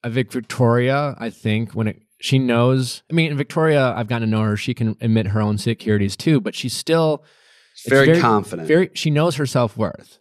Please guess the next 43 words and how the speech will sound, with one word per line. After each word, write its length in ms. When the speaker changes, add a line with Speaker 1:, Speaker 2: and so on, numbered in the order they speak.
Speaker 2:
Yeah. 180
Speaker 1:
And 160
it, 160
it 100
seems 340
like 180
Genevieve 480
hasn't 420
really 340
fully 600
appreciated 960
the 80
value 360
she 140
brings 280
to 40
the 80
table. 280
Like, 100
she 160
knows 320
she 240
does. 420
Like, 140
she 180
says 480
it, 160
but 100
you 80
don't 360
really 480
see 340
it 100
with, 300
like, 180
just 200
having 340
some 240
patience 640
of, 440
of 140
letting 300
guys 560